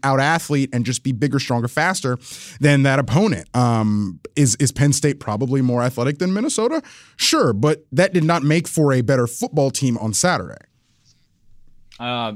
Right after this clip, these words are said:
Speaker 2: just bouncing around real fast, uh,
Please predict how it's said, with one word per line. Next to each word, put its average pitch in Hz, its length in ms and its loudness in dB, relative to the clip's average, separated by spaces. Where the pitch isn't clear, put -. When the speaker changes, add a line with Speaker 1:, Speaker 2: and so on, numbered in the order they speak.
Speaker 2:
just 120 240 -10
bouncing 131 340 0
around 101 260 -6
real 92 140 -8
fast, 92 560 -8
uh, 92 760 -8